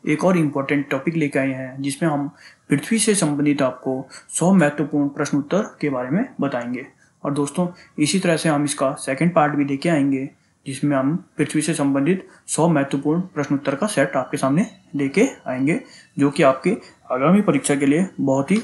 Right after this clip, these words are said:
उपयोगी होने वाले हैं। और दोस्तों, अगर आप हमारे चैनल पर नए हैं दोस्तों, तो चैनल को सब्सक्राइब कर लीजिए और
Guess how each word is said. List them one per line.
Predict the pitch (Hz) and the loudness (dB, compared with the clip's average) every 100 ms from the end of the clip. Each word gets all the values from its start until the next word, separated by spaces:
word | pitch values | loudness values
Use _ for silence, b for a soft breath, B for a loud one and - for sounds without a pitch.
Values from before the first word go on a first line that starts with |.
| - | -2
उपयोगी | 151 151 139 247 - - | -2 2 2 2 0 2
होने | 139 | 4
वाले | 131 120 123 | 4 0 -4
हैं। | 123 123 B B B - | -6 -8 B B B -4
और | |
दोस्तों, | 135 147 - 190 185 B B - | 0 0 2 2 0 B B -8
अगर | 143 170 | 0 4
आप | 165 170 - | 6 4 0
हमारे | 135 135 165 | 2 4 4
चैनल | 151 151 | 2 0
पर | 156 160 | 2 2
नए | 139 151 | 4 4
हैं | 156 | 2
दोस्तों, | 151 143 170 180 B B - | 0 -2 -4 -4 B B -4
तो | 147 | -2
चैनल | 143 131 139 | 0 0 0
को | 139 | 0
सब्सक्राइब | 147 135 - 151 151 | -2 -4 -2 0 2
कर | 180 | 2
लीजिए | 175 180 190 202 B B _ | 2 2 2 -2 B B _
और | 143 156 185 - | 2 4 4 0